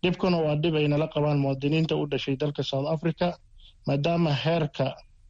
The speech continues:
noloshu ay uga jiraan oo heerka, ee,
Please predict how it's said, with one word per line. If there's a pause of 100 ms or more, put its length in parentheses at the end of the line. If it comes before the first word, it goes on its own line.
(380)
noloshu
ay
uga
jiraan
oo
heerka, (200)
ee,